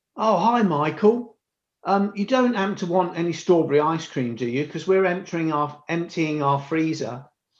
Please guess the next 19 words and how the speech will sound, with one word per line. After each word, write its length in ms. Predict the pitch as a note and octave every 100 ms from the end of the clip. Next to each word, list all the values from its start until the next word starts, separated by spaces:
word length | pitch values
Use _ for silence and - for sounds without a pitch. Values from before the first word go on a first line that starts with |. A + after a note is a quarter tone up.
| -
and 320 | D#3 D3+ C#3+ - _ -
we've 220 | D3+ C#3+
got 160 | E3
all 160 | E3 D3
this 240 | D3 C#3
strawberry 380 | - E3+ C#3+ C#3+
ice 260 | C#3+ D3 -
cream 260 | C3+ A#2+ A#2+
left 240 | B2+ -
over." 340 | B2+ B2 G#2 - _ _ -
And 160 | D#3+ A3
you 160 | C4+ D4
look 220 | B3+ G3
at 80 | F3
them 160 | D3
as 160 | D3 C#3+
if 160 | E3 -
to 60 |
say, 500 | - E3+ D3+ D3 D3